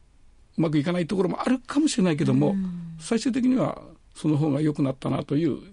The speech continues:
Speaker 1: 状況にはなると思いますね。はい。
Speaker 2: あの、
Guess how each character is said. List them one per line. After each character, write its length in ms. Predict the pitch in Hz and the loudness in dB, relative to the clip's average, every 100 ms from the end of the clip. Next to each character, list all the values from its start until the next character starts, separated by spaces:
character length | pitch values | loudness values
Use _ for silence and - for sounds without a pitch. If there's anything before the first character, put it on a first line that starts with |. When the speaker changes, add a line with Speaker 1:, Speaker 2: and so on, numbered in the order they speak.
| 202 | -4
Speaker 1:
状 180 | 123 131 | 0 0
況 180 | 127 | 0
に 100 | 135 | -2
は 180 | 143 - - - - - | -2 -6 -16 -20 -20 -4
な 220 | 147 170 | 0 2
る 80 | 185 | 0
と 80 | 113 | -2
思 100 | 110 | -4
い 20 | |
ま 80 | 117 | -4
す 120 | - | -6
ね。 140 | 135 - | -8 -8
は 140 | - | -20
い。 80 | 131 - 156 151 143 - - - - - - | -20 -20 -16 -16 -16 -20 -20 -20 -20 -20 -14
Speaker 2:
あ 100 | 180 | -8
の、 540 | 170 165 156 151 151 | -4 -4 -6 -8 -12